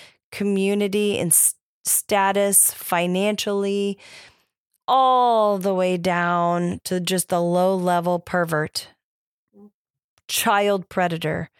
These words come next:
that wants to be with a kid. So there is, when Jason was doing a lot of these, um, online investigations in the past, he would tell me stories about,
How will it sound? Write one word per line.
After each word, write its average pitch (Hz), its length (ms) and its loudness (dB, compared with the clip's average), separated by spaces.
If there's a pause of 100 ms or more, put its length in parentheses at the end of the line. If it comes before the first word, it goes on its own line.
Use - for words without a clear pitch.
(460)
that - 160 0
wants 175 300 0
to 170 120 -6
be 165 180 -2
with 156 200 -4
a 147 60 -6
kid. - 380 -8 (800)
So 190 340 2
there 202 360 -2
is, 220 280 -2 (800)
when 180 300 -2
Jason 226 560 0
was 190 200 0
doing 175 380 0
a 101 120 -2
lot 165 260 -2
of 170 100 -6
these, 165 480 0
um, 156 400 -4
online 165 580 -2
investigations 165 1200 -2 (540)
in 185 160 -2
the 165 80 0
past, 160 760 -2 (800)
he 269 200 -4
would 233 160 -2
tell 190 260 -2
me 190 160 -2
stories 180 640 -2
about, 160 480 -2